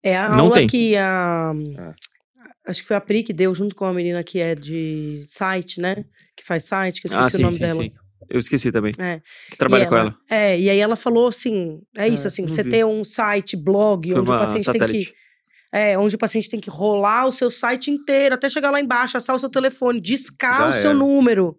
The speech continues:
Speaker 2: É.
Speaker 1: Ele já não vai marcar com
Speaker 3: Tem que
Speaker 1: você.
Speaker 3: ser botão
Speaker 1: Enquanto que você
Speaker 3: verde no meio
Speaker 1: tiver
Speaker 3: da tela, piscando, o
Speaker 1: o negócio
Speaker 3: WhatsApp.
Speaker 1: do WhatsApp bombando lá, e é só você clicar e você já tá falando com a secretária,
Speaker 3: É.
Speaker 1: é a Ama-, é a Amazon. É a sua capinha,
Speaker 2: Sim.
Speaker 1: é o seu
Speaker 3: É.
Speaker 1: plano lá que você comprou sem
Speaker 3: O
Speaker 1: perceber.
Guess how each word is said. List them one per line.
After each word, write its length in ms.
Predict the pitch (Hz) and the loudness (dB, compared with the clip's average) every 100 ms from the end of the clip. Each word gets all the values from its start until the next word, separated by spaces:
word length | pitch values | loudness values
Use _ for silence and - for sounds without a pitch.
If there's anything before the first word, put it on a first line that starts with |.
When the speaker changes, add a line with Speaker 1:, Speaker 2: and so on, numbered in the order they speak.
| _ | _
Speaker 2:
É. 260 | 131 123 117 - _ _ | -2 0 -2 -8 _ _
Speaker 1:
Ele 180 | 254 311 | 0 2
já 140 | 311 | 2
não 260 | 349 392 381 370 | 2 4 2 0
vai 200 | 311 339 | -2 -2
marcar 320 | 277 226 185 | -2 -2 -4
com 60 | - | 0
Speaker 3:
Tem 100 | 202 | 0
que 40 | |
Speaker 1:
você. 100 | - | 2
Speaker 3:
ser 40 | - | 2
botão 240 | 117 123 | 2 4
Speaker 1:
Enquanto 120 | 117 107 | 4 4
que 60 | |
você 60 | 123 | 4
Speaker 3:
verde 140 | 131 135 | 4 4
no 60 | |
meio 120 | 120 | 4
Speaker 1:
tiver 80 | 240 | 4
Speaker 3:
da 60 | 135 | 2
tela, 360 | - 110 113 | 2 2 2
piscando, 520 | 107 131 - 110 95 92 | 0 0 0 2 2 4
o 20 | |
Speaker 1:
o 40 | 98 | 4
negócio 220 | 226 214 | 4 4
Speaker 3:
WhatsApp. 160 | 233 | 2
Speaker 1:
do 40 | 226 | 0
WhatsApp 340 | 220 233 214 185 | -2 -2 -4 -4
bombando 640 | 170 214 185 214 233 208 | 0 2 2 2 4 4
lá, 380 | 196 196 196 190 | 2 2 0 2
e 180 | 202 202 | 2 2
é 60 | 214 | 0
só 160 | - 247 | 0 0
você 200 | 220 254 | 0 -2
clicar 360 | 233 233 214 | -2 -2 -2
e 20 | |
você 80 | 196 | -2
já 100 | 196 | -4
tá 120 | 208 | -4
falando 180 | 196 208 | -2 -2
com 60 | 196 | -2
a 40 | |
secretária, 720 | - 190 185 - 247 294 208 170 | -4 -4 -2 0 0 2 0 0
Speaker 3:
É. 480 | 78 71 87 - 214 | -2 -2 -6 -4 -2
Speaker 1:
é 40 | |
a 60 | 190 | 0
Ama-, 200 | 254 285 - | 0 -2 -2
é 100 | 185 | -2
a 80 | 202 311 | 0 0
Amazon. 280 | 220 170 - _ _ _ _ _ - | -2 -6 -12 _ _ _ _ _ -4
É 60 | |
a 40 | 156 | -2
sua 140 | 185 | -2
capinha, 360 | - 190 196 127 | -4 -2 2 2
Speaker 2:
Sim. 120 | 123 - | 0 -4
Speaker 1:
é 80 | - | -2
o 40 | 196 | 0
seu 200 | - 208 | 4 2
Speaker 3:
É. 140 | 85 92 | 2 0
Speaker 1:
plano 320 | 214 208 196 | 2 4 2
lá 120 | 190 | 4
que 60 | 226 | 4
você 100 | 226 | 6
comprou 280 | 226 214 202 | 6 8 6
sem 140 | 196 | 6
Speaker 3:
O 20 | |
Speaker 1:
perceber. 400 | 262 254 262 220 | 4 2 2 2